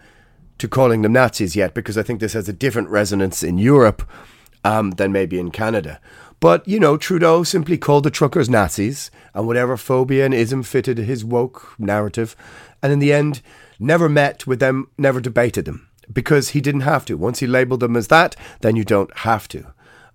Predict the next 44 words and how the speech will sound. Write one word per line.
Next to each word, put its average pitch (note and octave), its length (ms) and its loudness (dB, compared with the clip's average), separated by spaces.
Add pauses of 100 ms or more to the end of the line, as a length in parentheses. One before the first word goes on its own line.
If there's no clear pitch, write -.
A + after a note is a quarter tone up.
Um, F2 320 -6
and C#3 140 2
I D3+ 40 2
really E3+ 220 2
want E3 200 0
you D3+ 80 0
to D3 120 -8
consider, C#3+ 600 -2 (600)
on C#3+ 200 0
these F3 200 0
terms, D3 300 0
the C#3 120 0
use C#3+ 260 0
of B2 80 -6
the B2 80 0
word A2 280 -2
Nazi A2 520 0
over F#2+ 180 -4
the F#2+ 60 -4
last F2 360 -6 (160)
decade. B2 480 0 (380)
The - 80 -18
technocratic D#3+ 840 -2
powers C3 340 0
that B2+ 180 -4
be, G#2+ 220 2
at A#2+ 140 -4
least B2 180 -2
to C3+ 80 -2
me, C3 220 2
have A#2+ 160 -2
been A2+ 220 -2 (280)
seeding E3+ 720 -2
the C3 100 -2
use C#3 360 -2
of G#2+ 100 -4
this A2 180 -4
word A#2 280 -2
in F#2+ 80 -4
society G#2+ 500 -6
for F#2 140 -8
about F2 240 -6
a D#2+ 40 -10
decade. D#2 480 -8